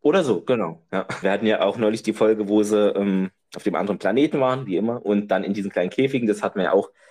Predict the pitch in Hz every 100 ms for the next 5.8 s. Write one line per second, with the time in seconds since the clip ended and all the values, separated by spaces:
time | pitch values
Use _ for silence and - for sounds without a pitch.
0 | _ - - 104 104 90 90 90 90 87
1 | - 110 - - - 95 92 98 104 113
2 | 101 98 98 98 98 87 90 90 87 87
3 | 87 - 120 - 151 - 104 87 92 87
4 | 82 _ _ _ - 85 90 95 95 90
5 | - 95 92 92 95 87 92 92